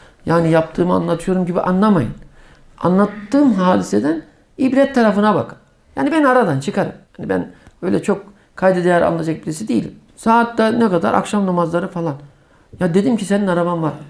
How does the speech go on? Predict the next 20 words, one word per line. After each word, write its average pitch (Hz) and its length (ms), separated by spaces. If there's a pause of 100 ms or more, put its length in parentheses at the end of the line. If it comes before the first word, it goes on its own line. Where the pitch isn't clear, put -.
(420)
Hadi," 214 260
de, 190 280
dedim, 165 260
"ben," 196 180
dedim, 165 180
"malzemeyi 156 460
alayım. 190 260 (420)
Gel," 196 180
dedim, 190 200
"bu 175 80
köy." 160 160
Dedi 214 220
ki, 240 160
"Ta 208 180
Şile," 269 300
dedi, 233 160
"İshaklı 233 400
köyü." 135 220 (680)
Bilenleriniz 165 460
vardır. 247 280